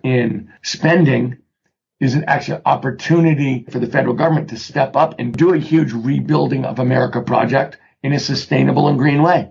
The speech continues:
Actually, I think there's a whole host of things that we need to do, Doug. And I think, but to some extent, they're going to be dependent, how you do it is going to be dependent at some level where you prioritize it,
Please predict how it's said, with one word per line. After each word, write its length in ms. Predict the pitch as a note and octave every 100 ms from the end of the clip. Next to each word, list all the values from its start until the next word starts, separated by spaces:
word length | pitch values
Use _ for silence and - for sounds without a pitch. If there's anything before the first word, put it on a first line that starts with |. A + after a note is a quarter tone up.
| _ C#3
Actually, 440 | G3 G3 D#3 D3
I 120 | C#3
think 240 | D#3 D#3+ D#3
there's 180 | C#3
a 80 | B2+
whole 500 | - D3+ D3+ D3+ C#3+ -
host 360 | - F3 F3+ D#3
of 120 | E3
things 240 | E3 D3+ B2+
that 160 | B2+
we 100 | B2+
need 300 | C3 D3+ F#3
to 100 | D3+
do, 160 | C3 B2
Doug. 400 | A2+ A#2+ - - _ _
And 100 | C#3+
I 100 | C#3+
think, 300 | C#3 D#3+ -
but 200 | D#3+ D#3+
to 80 | D#3
some 240 | - E3+
extent, 300 | E3+ - D#3+
they're 100 | D#3+
going 240 | D3 D3+ C3
to 100 | D3
be 280 | - C#3 D#3
dependent, 600 | D3 C#3 D#3 D#3 D3 -
how 280 | - D3 E3+
you 240 | D#3 C#3+
do 300 | G#2+ E4+ D#3
it 280 | - - _ -
is 140 | D3
going 180 | D#3+ D3+
to 60 |
be 160 | C#3+ C#3
dependent 500 | D3 C#3 D3 C#3+ - _ -
at 160 | -
some 300 | - D#3+ G3
level 340 | F#3+ E3 D3+ B2
where 140 | D3+
you 100 | D#3+
prioritize 720 | D#3+ C#3+ D#3+ C3 B2 A#2+ C3+
it, 240 | E3+ -